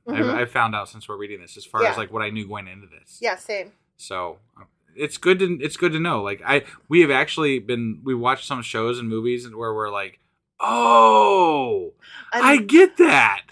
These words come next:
Speaker 2: <laughs> Like Captain America, I got that reference.
Speaker 1: <laughs>
Speaker 2: That's how I feel now. Every time I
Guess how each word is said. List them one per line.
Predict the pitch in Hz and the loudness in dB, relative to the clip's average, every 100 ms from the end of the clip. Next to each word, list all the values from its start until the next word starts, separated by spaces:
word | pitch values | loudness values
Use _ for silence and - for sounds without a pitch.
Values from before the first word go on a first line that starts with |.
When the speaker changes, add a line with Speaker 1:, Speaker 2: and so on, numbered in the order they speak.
| - 214 | -10 -10
Speaker 2:
<laughs> | 269 320 - 226 262 | -12 -14 -10 -4 2
Like | 262 254 | 2 2
Captain | 285 233 247 226 | 0 0 0 -2
America, | 202 202 196 233 - | 0 -2 -2 -2 -4
I | 269 | -6
got | - 294 302 | -6 -8 -2
that | 208 180 | 0 4
reference. | 208 202 208 196 202 202 233 - 240 | 4 2 2 2 2 2 0 0 -2
Speaker 1:
<laughs> | - _ _ | -4 _ _
Speaker 2:
That's | 240 247 | -2 2
how | 330 294 | 6 8
I | 320 | 6
feel | - 240 262 | 4 0 0
now. | 254 208 | 2 4
Every | 202 226 247 | 4 2 0
time | 269 226 | -4 -2
I | 226 | -2